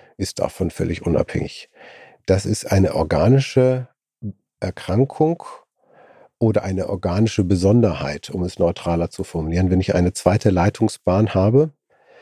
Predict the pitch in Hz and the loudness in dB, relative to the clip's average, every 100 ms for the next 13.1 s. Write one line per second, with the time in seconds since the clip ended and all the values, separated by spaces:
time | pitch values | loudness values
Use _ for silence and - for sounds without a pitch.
0 | - - _ 98 92 98 135 123 104 92 | -20 -20 _ -2 2 2 2 0 -2 -8
1 | - 73 - 78 _ _ _ _ _ _ | -8 -10 -10 -14 _ _ _ _ _ _
2 | _ - - _ 101 92 95 - 95 95 | _ -20 -20 _ -2 0 -2 0 2 2
3 | - - - 92 85 85 80 80 - - | -2 -14 -4 -2 -2 -4 -6 -4 -4 -4
4 | 76 - - - 95 - _ - 87 92 | -4 -6 -10 -10 -16 -20 _ 0 4 4
5 | 90 - 95 107 - - - 98 92 90 | 4 2 0 0 -2 -8 -2 0 2 2
6 | 95 104 - 104 110 - - _ _ - | 0 2 4 4 4 0 -18 _ _ -8
7 | - 101 101 107 - - 95 92 - - | -4 0 2 0 -2 -4 -4 -4 -10 -20
8 | _ 90 76 - 101 - - 98 101 104 | _ -2 -2 -2 -6 -8 -2 0 0 -6
9 | - 104 101 98 - 92 92 110 - 78 | -4 0 2 2 -2 -2 0 -2 -2 -4
10 | - 95 110 139 - _ _ _ _ _ | -2 2 4 2 -4 _ _ _ _ _
11 | _ _ _ - 101 85 - 98 90 - | _ _ _ -2 -2 -2 -2 -2 -2 -4
12 | - 92 90 - 92 90 87 85 76 101 | -2 0 0 0 2 4 2 2 2 4
13 | 143 | 2